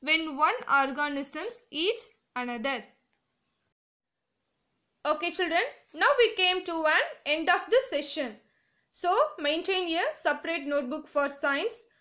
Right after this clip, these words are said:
If you have any doubt, make a note of it. Okay, children, it's time for questions. Once again, you can go through the lesson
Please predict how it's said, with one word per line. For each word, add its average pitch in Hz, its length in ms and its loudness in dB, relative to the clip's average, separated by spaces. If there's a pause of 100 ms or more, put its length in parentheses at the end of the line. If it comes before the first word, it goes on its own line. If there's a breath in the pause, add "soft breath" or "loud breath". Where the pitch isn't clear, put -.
(140 soft breath)
If 320 220 -4
you 349 180 0
have 427 440 2
any 320 380 2
doubt, 269 340 -2 (120)
make 403 420 -2
a 339 60 -2
note 247 240 -4
of 233 220 -2
it. 214 220 -8 (1500)
Okay, 285 260 0
children, 349 340 0 (280)
it's 262 200 -2
time 311 320 2
for 330 220 4 (320)
questions. 277 720 -2 (280 soft breath)
Once 277 240 0
again, 339 280 0 (100)
you 302 180 -4
can 320 260 0
go 285 200 2
through 320 260 -4
the 285 140 2 (300)
lesson 269 380 0